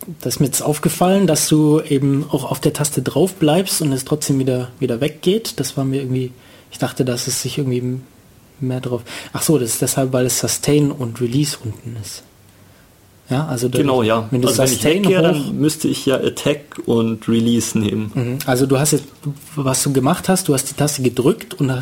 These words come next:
Speaker 1: bist drauf geblieben und trotzdem ist es dann, ist der Ton wieder weggegangen, obwohl du noch
Speaker 2: Ja.
Speaker 1: drauf warst. Es liegt jetzt aber daran, dass du Sustain ganz runtergestellt hast,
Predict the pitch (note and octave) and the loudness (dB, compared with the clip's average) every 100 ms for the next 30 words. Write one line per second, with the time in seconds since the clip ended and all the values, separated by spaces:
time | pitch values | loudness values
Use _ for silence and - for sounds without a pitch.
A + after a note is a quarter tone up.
0 | C#3 - B2+ E3 A3+ D3+ B2+ D#3+ G3 D#3 | -2 -2 2 2 2 -2 2 2 2 0
1 | A#2+ D3+ - - G#3 G#3+ F3+ E3 - D3+ | -2 -2 -2 0 2 2 -2 -4 -2 0
2 | D3+ D#3 E3 - C#3 C#3+ C3+ A2+ A#2+ B2 | 0 0 -2 -2 0 2 2 0 -2 -2
3 | F#3+ G3+ C#4+ D4+ - B2+ C3 C#3 A#2 - | 0 0 0 -2 -6 0 0 0 -4 -2
4 | C3 A#2 D3+ F#3+ A3+ A#3 - - - - | 0 0 0 0 0 -2 -8 -16 -16 -18
5 | - - D3 D#3 E3+ D#3 B2+ A#2+ D3 E3+ | -20 -2 0 2 2 0 0 2 2 4
6 | F3 D#3+ D3+ C3+ - C#3+ - B2 C3+ B2+ | 4 4 0 -2 0 0 2 2 4 2
7 | A#2+ A#2 C3+ B2 B2+ - C3+ B2+ - C#3+ | 0 0 0 -2 -4 -2 -4 -4 -6 -6
8 | - - | -8 -14